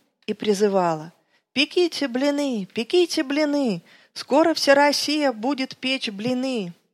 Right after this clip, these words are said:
Поняли, о чём оповещала Блаженная,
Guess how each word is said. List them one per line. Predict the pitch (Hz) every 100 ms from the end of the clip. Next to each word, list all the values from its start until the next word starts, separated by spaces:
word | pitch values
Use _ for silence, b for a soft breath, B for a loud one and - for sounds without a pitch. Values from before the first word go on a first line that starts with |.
| _ _ _ _ _
Поняли, | - 220 196 165
о | 165
чём | 185 233 214
оповещала | 185 185 202 240 226 196
Блаженная, | 175 185 180 285 277 180